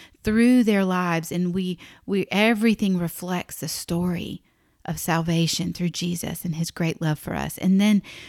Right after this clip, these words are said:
we came last week into the tween years, those middle school years, and then it became about the why. You know,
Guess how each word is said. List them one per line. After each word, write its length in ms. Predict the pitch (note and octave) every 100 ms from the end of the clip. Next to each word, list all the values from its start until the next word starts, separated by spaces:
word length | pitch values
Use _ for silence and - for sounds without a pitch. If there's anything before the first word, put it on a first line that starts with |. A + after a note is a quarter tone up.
| -
we 160 | G#3 G3+
came 340 | - A#3+ G#3
last 340 | G#3 G#3+ A#3
week 240 | A#3+ A3+ -
into 200 | F#3+ F3
the 100 | F3+
tween 460 | - B3+ C4 B3+
years, 360 | G#3+ G3+ G3 F#3 - - - -
those 200 | - G3+
middle 300 | F#3 A#3 B3
school 240 | A#3+ - G#3
years, 380 | G3 G3 F#3+ - - -
and 240 | - G3+ F#3+
then 200 | G3 G3+
it 80 | G3+
became 340 | A3 G3+ G#3
about 240 | F#3+ F#3
the 80 | F3
why. 720 | D3+ D3+ G3 C#4 D#3 - - _ _ _ _ _ _ _ _ _ _ _ _ _
You 140 | F#3 F#3
know, 300 | F#3+ G3+